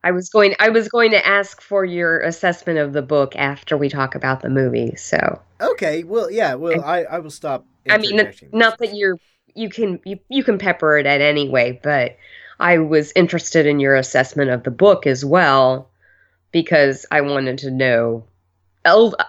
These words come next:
Speaker 1: well, I'll ask it now, ultimately, if the book is worth reading.
Speaker 2: Yes. Uh,
Speaker 1: Okay.
Speaker 2: unless you hated this movie. If you liked the movie,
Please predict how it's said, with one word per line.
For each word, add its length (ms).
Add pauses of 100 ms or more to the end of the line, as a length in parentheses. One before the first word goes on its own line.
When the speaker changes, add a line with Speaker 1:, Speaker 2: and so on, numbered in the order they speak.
Speaker 1:
well, 420 (320)
I'll 200
ask 280
it 100
now, 440 (400)
ultimately, 760
if 320
the 260
book 720 (800)
is 240
worth 400
reading. 440 (1500)
Speaker 2:
Yes. 520 (1500)
Uh, 540
Speaker 1:
Okay. 400
Speaker 2:
unless 500
you 160
hated 840
this 240
movie. 460 (840)
If 180
you 120
liked 400
the 80
movie, 600